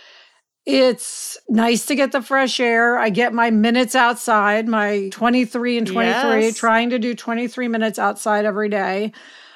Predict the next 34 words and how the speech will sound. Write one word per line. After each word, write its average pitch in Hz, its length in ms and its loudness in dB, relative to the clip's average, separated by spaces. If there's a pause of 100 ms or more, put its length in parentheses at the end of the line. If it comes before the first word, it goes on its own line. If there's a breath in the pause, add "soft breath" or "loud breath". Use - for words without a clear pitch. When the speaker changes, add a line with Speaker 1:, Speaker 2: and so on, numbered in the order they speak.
(100)
Speaker 1:
It's 294 240 -2
just 359 240 -2
a 339 80 -2
change 285 600 0
of 220 160 -4
pace. - 840 -6 (580 soft breath)
And 254 580 2
it's 262 220 0
really 294 460 2
helped 302 340 2
me. 254 260 4
Like, 240 180 2
if 196 80 -2
I'm 233 140 2
like, 233 160 0
"Okay, 254 540 2
I'm 214 160 0
stuck," - 600 0 (540 soft breath)
I 254 80 4
might 254 240 4
go 247 120 4
sit 254 260 0
outside, 240 880 2
and 233 180 -2
that 226 160 0
just 233 220 -6
changes 233 500 0
the 226 160 -2
energy 311 640 -4
and 247 160 -4
helps 208 380 -2
me 226 100 -2
get 214 240 -4 (160)
unstuck. - 800 -4